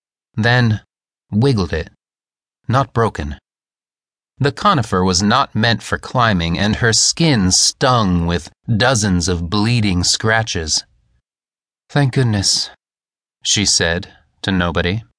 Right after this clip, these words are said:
It was the first thing she had said since she had stopped screaming an hour previous.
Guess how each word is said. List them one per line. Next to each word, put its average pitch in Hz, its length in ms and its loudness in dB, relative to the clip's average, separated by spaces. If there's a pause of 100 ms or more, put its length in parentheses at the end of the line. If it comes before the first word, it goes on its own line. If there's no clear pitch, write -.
(840)
It - 120 -6
was 131 100 0
the 135 80 0
first 185 380 0
thing 113 260 0
she 95 200 0
had 87 160 -4
said 85 440 0
since - 320 0
she 90 180 -2
had 92 120 -4
stopped 117 400 0
screaming 110 760 0
an 82 180 -4
hour 92 320 -2
previous. 90 720 -2